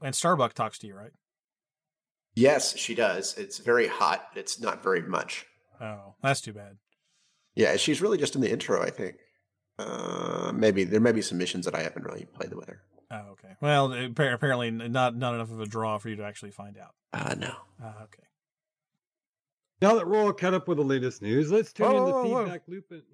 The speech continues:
Speaker 1: Deba-, the debate.
Speaker 3: Oh.
Speaker 1: You dulcet
Speaker 3: Uh, the
Speaker 1: tones.
Speaker 3: copy that I'm re-
Speaker 2: You have to reverbate.
Speaker 3: I'll, uh,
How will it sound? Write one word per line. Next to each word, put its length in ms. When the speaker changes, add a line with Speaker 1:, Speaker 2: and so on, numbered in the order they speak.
Speaker 1:
Deba-, 240
the 140
debate. 320
Speaker 3:
Oh. 280
Speaker 1:
You 80
dulcet 380
Speaker 3:
Uh, 20
the 80
Speaker 1:
tones. 380
Speaker 3:
copy 120
that 140
I'm 120
re- 140
Speaker 2:
You 140
have 160
to 80
reverbate. 600
Speaker 3:
I'll, 140
uh, 40